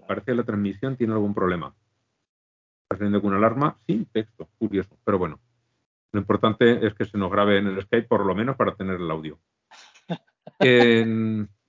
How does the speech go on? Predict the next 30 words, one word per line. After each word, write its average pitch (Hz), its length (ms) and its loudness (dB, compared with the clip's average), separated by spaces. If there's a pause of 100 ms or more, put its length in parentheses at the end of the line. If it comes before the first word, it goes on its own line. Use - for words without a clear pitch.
(460)
sí, 117 260 -4 (220)
eso 117 240 0
es 107 60 -6 (120)
lo, 98 240 -2
lo 107 180 2
mínimo 104 320 0
que 117 80 -8
se 104 80 -8
nos 107 140 -6
puede 101 160 4
pedir. 85 320 -8 (640)
Pues, 113 160 4
eh, 135 80 0 (160)
ha 104 100 -6
salido 135 300 2
una 147 180 -2
carta, 175 540 0 (380)
eh, 107 680 2
que 113 100 -4
un, 113 420 -4
uno 117 220 -2
de 117 100 0
sus - 440 -2 (600)
gerifaltes, 131 680 -2
de 101 80 -10
sus 95 640 -14 (1120)
enviados 117 420 2 (140)
por 120 160 2
el 117 100 2
mundo, 123 460 0